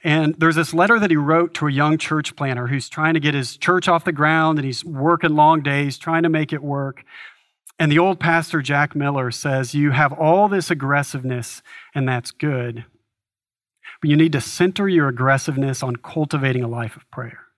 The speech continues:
He's saying, "Go slow with the church. It'll be fine. Don't, don't go full speed and wear yourself out. But with all that youthful aggression you have, pour all of that into developing a life of prayer."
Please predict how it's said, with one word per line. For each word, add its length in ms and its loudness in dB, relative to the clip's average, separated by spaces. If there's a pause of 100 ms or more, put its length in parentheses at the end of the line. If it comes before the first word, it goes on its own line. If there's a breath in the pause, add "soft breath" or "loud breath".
(1120)
He's 80 -14
saying, 180 0
"Go 140 2
slow 420 2
with 180 2
the 80 -2
church. 400 0
It'll 140 -4
be 140 -4
fine. 520 -4
Don't, 240 -4 (280 loud breath)
don't 180 4
go 160 0
full 340 -2
speed 360 0
and 120 -2
wear 160 -2
yourself 520 -4
out. 260 -8
But 120 -6
with 180 -4
all 300 2
that 200 4 (240 loud breath)
youthful 560 2
aggression 540 0
you 100 4
have, 480 -2 (1000)
pour 220 0
all 280 4
of 80 0
that 340 2
into 220 -2
developing 680 -4 (360 soft breath)
a 60 -4
life 280 -4
of 160 -20
prayer." 420 -12